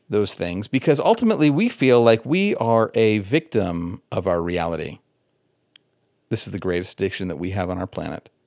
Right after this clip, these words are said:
We believe that our conditions and our circumstances and our environment, which is just made up of other people, is more powerful than us. We believe that it's everybody else that needs to change, not ourselves, because we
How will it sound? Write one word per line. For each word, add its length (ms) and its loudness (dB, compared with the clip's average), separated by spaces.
We 100 -2
believe 240 0
that 100 0
our 80 0
conditions 520 -2
and 80 -2
our 80 2
circumstances 720 0
and 100 2
our 100 2
environment, 460 2
which 160 -2
is 80 -2
just 220 -4
made 160 0
up 100 0
of 140 2
other 160 0
people, 440 -4
is 180 8
more 240 4
powerful 600 4
than 160 2
us. 520 -2
We 140 4
believe 400 6
that 180 4
it's 220 -2
everybody 520 4
else 280 -4
that 120 0
needs 260 0
to 100 -8
change, 400 -4
not 180 2
ourselves, 720 -4
because 520 2
we 540 0